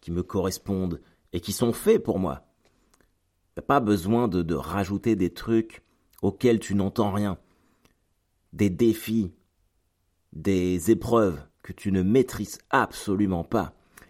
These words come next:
Et pourtant, parfois, la vie se présente à toi avec de nouvelles problématiques auxquelles tu dois répondre. C'est exactement ce qui m'arrive aujourd'hui. L'interrupteur de la salle de bain est cassé.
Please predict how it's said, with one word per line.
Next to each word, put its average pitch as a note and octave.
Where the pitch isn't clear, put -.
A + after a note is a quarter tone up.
Et A#2
pourtant, E3
parfois, D3
la G#2+
vie G#2
se -
présente G2+
à E2+
toi F2
avec F#2
de F2
nouvelles F#2
problématiques F2+
auxquelles G2+
tu F2
dois D#2+
répondre. C#2+
C'est -
exactement F#2+
ce F#2
qui -
m'arrive F2+
aujourd'hui. E2+
L'interrupteur G#2
de F2+
la E2+
salle G2+
de G2
bain G2
est F#2
cassé. -